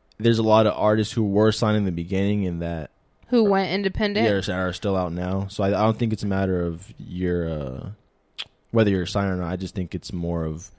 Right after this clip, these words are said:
Speaker 1: I think the better question would be what makes an artist have longevity, or, like, what
Speaker 2: Well, obviously somebody like Drake.
Speaker 1: Yeah, yeah.
Speaker 2: Someone who's appealing.
Speaker 1: But not everyone can be like Drake, unfortunately.
Speaker 2: No.
Speaker 1: And it's, and I said, I, I feel like it's kinda like, um,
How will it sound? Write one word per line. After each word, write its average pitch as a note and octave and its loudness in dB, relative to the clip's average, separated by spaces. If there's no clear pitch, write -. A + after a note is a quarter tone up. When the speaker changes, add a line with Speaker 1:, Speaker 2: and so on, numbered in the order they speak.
Speaker 1:
I A#2 -4
think B2+ 2
the A#2 2
better A2+ 4
question G#2+ -2
would F#2+ -2
be F#2 0
what F2+ 0
makes F#2+ -6
an G#2 -2
artist G#2 2
have G#2 0
longevity, G#2+ 2
or, G#2+ 0
like, F#2 4
what F#2+ 2
Speaker 2:
Well, C4+ 8
obviously A#3 4
somebody G#3+ 2
like G3+ 0
Drake. F3+ -2
Speaker 1:
Yeah, D3+ 10
yeah. C#3 6
Speaker 2:
Someone A3 6
who's A3 2
appealing. G#3 0
Speaker 1:
But C3+ 8
not C3+ 6
everyone B2 4
can G#2 -2
be A2 4
like F#2+ 4
Drake, F2+ -2
unfortunately. F2+ 0
Speaker 2:
No. F2+ 4
Speaker 1:
And B2+ 4
it's, - 0
and D#3+ 6
I C3 4
said, B2+ 0
I, A#2+ 4
I B2 2
feel B2+ -2
like A2 2
it's - -12
kinda A2 -2
like, G2 -2
um, F2+ -6